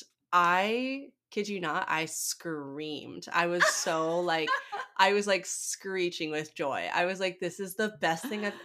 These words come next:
Speaker 1: ever
Speaker 2: <gasps>
Speaker 1: received in the mail ever." Like, and it's just
Speaker 2: Yes.
Speaker 1: so fun, like, to have, like, whether it's a subscription or, like, just a surprise or whatever, but, like,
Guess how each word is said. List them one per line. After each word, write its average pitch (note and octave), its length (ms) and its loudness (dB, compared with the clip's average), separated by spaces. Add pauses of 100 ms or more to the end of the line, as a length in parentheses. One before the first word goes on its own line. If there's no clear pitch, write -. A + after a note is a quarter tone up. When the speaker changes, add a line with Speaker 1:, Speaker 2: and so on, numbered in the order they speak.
Speaker 1:
ever F3+ 200 -4
Speaker 2:
<gasps> F#3 60 -2
Speaker 1:
received F3+ 400 -4
in F3 80 -2
the E3 60 -2
mail D3+ 440 0
ever." - 440 -8
Like, F#3+ 280 2 (360)
and A3+ 160 2
it's F4+ 220 10
just D#4 240 2
Speaker 2:
Yes. - 20 -16
Speaker 1:
so A#3+ 200 4
fun, G#3 380 0
like, F3+ 240 -4
to G3 160 -6
have, F3 460 2
like, E3 320 -2
whether G#3 260 -2
it's G#3+ 140 -8
a A3 60 -8
subscription E3+ 760 -6
or, E3 120 -4
like, D#3 340 -6 (280)
just F#3+ 180 -8
a G3+ 60 -6
surprise E3+ 1000 0
or D#3+ 120 -4
whatever, D#3 380 -2
but, D#3 160 -6
like, D#3 300 -6